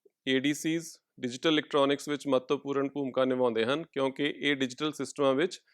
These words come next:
ਅਸਲ ਦੁਨੀਆ ਦੇ ਐਨਾਲੌਗ ਸਿਗਨਲਾਂ ਦੀ ਪ੍ਰੋਸੈਸਿੰਗ ਨੂੰ ਸੰਭਵ ਬਣਾਉਂਦੇ ਹਨ।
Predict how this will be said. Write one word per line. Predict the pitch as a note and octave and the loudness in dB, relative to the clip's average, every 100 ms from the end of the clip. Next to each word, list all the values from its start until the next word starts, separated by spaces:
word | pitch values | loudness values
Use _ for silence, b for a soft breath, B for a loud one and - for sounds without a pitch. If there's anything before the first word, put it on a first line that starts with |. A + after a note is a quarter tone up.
| b b - C#3 | b b 2 4
ਅਸਲ | E3+ E3 | 4 4
ਦੁਨੀਆ | D3 C#3 C#3+ | 6 6 6
ਦੇ | C#3 D3 - | 6 4 4
ਐਨਾਲੌਗ | C#3 C#3 C#3+ C3 | 4 6 4 2
ਸਿਗਨਲਾਂ | C3 A#2+ B2 B2 | -4 -2 2 2
ਦੀ | C3 A3+ b b b _ | 0 -4 b b b _
ਪ੍ਰੋਸੈਸਿੰਗ | C#3 C#3 C3+ C#3 C#3 | -2 2 2 2 0
ਨੂੰ | D#3 | 0
ਸੰਭਵ | - D3+ D3+ D#3 | 2 4 6 4
ਬਣਾਉਂਦੇ | B2+ F#2+ G#2 | 2 -2 -4
ਹਨ। | - | -14